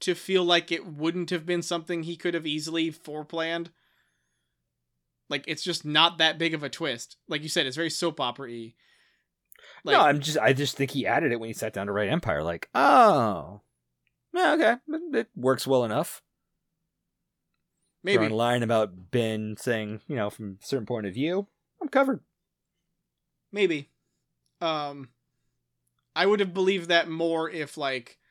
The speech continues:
Speaker 1: any point Darth Vader had said some shit about Anakin. But he doesn't. That's the trick. Like, he doesn't.
Speaker 2: He says the son of Skywalker.
Speaker 1: Yeah. Because he's rescinded his name.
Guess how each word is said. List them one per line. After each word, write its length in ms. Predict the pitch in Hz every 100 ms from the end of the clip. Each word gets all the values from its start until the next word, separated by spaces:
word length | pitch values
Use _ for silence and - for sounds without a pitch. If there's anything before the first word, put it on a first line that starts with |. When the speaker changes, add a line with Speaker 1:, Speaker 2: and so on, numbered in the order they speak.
| _ _ _ _ _
Speaker 1:
any 220 | 151 160 156
point 340 | - 170 160
Darth 200 | 160 143
Vader 240 | 147 151 143
had 180 | 143
said 220 | - 147 143
some 160 | 151
shit 240 | - 160 143
about 260 | 135 131
Anakin. 560 | 147 135 131 - 117 113 _ _ _ _ _ _ -
But 100 | 156
he 60 |
doesn't. 460 | 170 170 165 117 -
That's 220 | 143 147
the 120 | 147
trick. 420 | - 165 120 - -
Like, 140 | 135 120
he 120 | 151
doesn't. 420 | 151 147 156 - _ _ _ _ _ _ -
Speaker 2:
He 100 | 139
says 200 | 170 143
the 100 | 113
son 200 | 147 120
of 80 | -
Skywalker. 580 | - 123 - 71 - - _ _ _ _ _ _ _ _ _
Speaker 1:
Yeah. 160 | 185 160 - _ _ _ _ _ _ _ _
Because 260 | 156 156 -
he's 240 | 208 180 156
rescinded 480 | 156 - 208 170
his 260 | 127 170 135
name. 320 | 117 - -